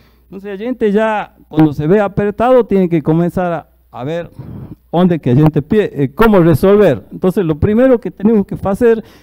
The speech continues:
es, si no puedo <clears throat> controlar la temperatura, si no puedo, los equipamientos están ahí,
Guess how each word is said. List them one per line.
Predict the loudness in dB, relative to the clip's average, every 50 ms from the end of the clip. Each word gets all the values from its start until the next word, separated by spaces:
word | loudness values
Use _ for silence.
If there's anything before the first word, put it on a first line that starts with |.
| _ _
es, | -2 -2 -2 -2 -6 _ _ _ _ _
si | _ _ _ 0 2
no | 2 2 2
puedo | 2 4 4 6 6 6 4 2 0 0 4 4 4
<clears throat> | 4 2 0
controlar | 0 0 0 2 2 2 2 2
la | 0 0
temperatura, | 0 0 0 0 0 -2 -2 -2 0 2 2 4 4 4 2 0 -4 -10 -6
si | -2 0 2
no | 4 2 2 2
puedo, | 2 4 4 4 4 2 0 -8 -18 -8 -2
los | 0 2 2
equipamientos | 0 -2 -4 -8 -6 -2 2 2 4 4 2 2 0 -2
están | -2 0 0 0 2
ahí, | 2 4 4 4 4 2 0